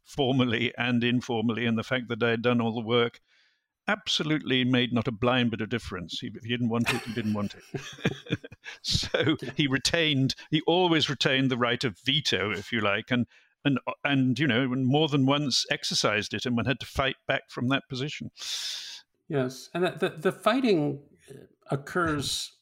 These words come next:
Speaker 2: a-, at least in the book. I'm, uh, perhaps there were all sorts of other means and vehicles of, uh, of battling, but
Speaker 1: <laughs>
Speaker 2: the,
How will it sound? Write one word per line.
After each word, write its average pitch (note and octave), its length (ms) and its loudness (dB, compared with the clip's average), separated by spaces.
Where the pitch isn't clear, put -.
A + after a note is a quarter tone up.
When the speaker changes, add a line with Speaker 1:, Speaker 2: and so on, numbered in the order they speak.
Speaker 2:
a-, C#3 160 -4
at C3 100 -4
least D#3+ 240 -2
in C3+ 100 0
the A#2 60 -2
book. E3+ 260 -2
I'm, A#2+ 200 -4
uh, A2 120 -2
perhaps C#3 300 0
there C3+ 120 -2
were B2 120 2
all C3 100 4
sorts C3+ 240 0
of B2 80 0
other B2+ 360 2
means C#3 500 0
and A2 120 -2
vehicles C3+ 560 0
of, G#2+ 380 -6
uh, A2 220 -6
of A#2+ 180 -12
battling, B2 540 0
but C#3+ 140 6
Speaker 1:
<laughs> - 400 -8
Speaker 2:
the, C3 220 0